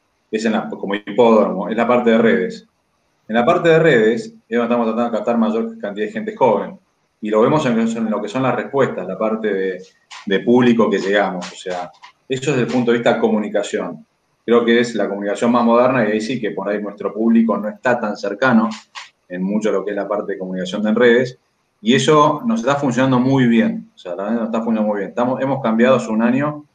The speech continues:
eh, también jugándonos un poco a hablar mucho más de pozos, porque, eh, a veces nos da miedo, ¿no? Hablar de juego, esto, lo otro, a la industria en general, ¿eh? O sea, esto ya me, me, este, eh,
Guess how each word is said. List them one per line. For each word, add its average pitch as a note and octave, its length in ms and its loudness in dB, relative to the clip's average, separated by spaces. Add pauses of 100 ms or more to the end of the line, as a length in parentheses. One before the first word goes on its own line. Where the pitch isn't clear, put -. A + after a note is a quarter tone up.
(580)
eh, F#2 120 -4
también A2 360 2
jugándonos A#2+ 460 4
un A2 100 2
poco A#2+ 220 4
a G2+ 220 2
hablar A2+ 260 2
mucho A2+ 360 4
más A#2 140 2
de G#2+ 100 0
pozos, G#2 560 -2
porque, G#2 360 -8 (680)
eh, G2+ 260 -4
a G#2+ 80 0
veces C3+ 460 0
nos G#2+ 180 -4
da B2+ 280 0
miedo, A2+ 400 2
¿no? A2+ 100 0
Hablar A2 220 0
de G2+ 320 -4
juego, A#2 440 2
esto, A2+ 220 0
lo A2 120 2
otro, A2+ 440 0
a F#2 60 -8
la G2 80 -6
industria A#2+ 360 -4
en - 40 -8
general, G#2+ 380 -2
¿eh? A2 120 -6
O - 40 -12
sea, - 160 -12
esto - 200 -12
ya G#2 200 -4
me, - 140 -16
me, - 960 -12
este, F2+ 1000 -2 (720)
eh, F2 880 -2